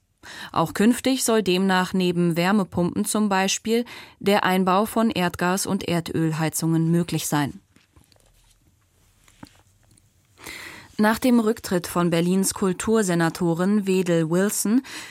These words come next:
gibt es Sorgen um Kulturförderungen in der Hauptstadt. Die Gemengelage sei eine Gefahr, sagte die Vorständin der Berliner Kulturkonferenz Stoff im R B B. Es sei wichtig, dass jetzt Stabilität einkehre und der oder die Nachfolgerin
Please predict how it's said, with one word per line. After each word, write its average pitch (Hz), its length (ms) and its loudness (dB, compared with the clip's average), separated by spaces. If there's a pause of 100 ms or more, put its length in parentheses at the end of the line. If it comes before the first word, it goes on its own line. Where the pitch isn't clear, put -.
(160)
gibt 240 260 0
es 240 160 2
Sorgen 190 360 2
um 202 180 2
Kulturförderungen 170 1080 2
in 156 100 2
der 160 160 0
Hauptstadt. - 540 -4 (800)
Die 180 160 2
Gemengelage 190 760 4
sei 196 260 2
eine 196 220 2
Gefahr, 180 520 2
sagte 151 440 -2
die 165 200 -2
Vorständin 170 680 0
der 165 100 0
Berliner 170 460 2
Kulturkonferenz 165 1080 0
Stoff - 420 -4
im 165 220 0
R 160 200 0
B 160 180 0
B. 160 300 -2 (640)
Es - 160 0
sei 208 180 2
wichtig, 254 440 0
dass 233 200 0
jetzt 202 220 0
Stabilität 180 720 0
einkehre 165 640 0
und 202 280 -2
der 196 360 2
oder 165 240 0
die 190 220 0
Nachfolgerin 185 800 0